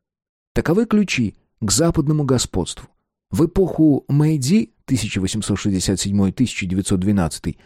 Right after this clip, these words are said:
остальной мир, наконец, начал инсталлировать эти приложения.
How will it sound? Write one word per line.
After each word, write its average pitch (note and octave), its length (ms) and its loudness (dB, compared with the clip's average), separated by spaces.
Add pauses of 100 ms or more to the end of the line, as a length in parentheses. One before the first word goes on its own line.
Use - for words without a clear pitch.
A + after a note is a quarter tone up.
(260)
остальной A#3+ 460 2
мир, A3 220 2
наконец, D#3+ 480 0
начал B2+ 340 -4 (220)
инсталлировать C#3 800 2
эти F#2 460 -2
приложения. G#2+ 720 0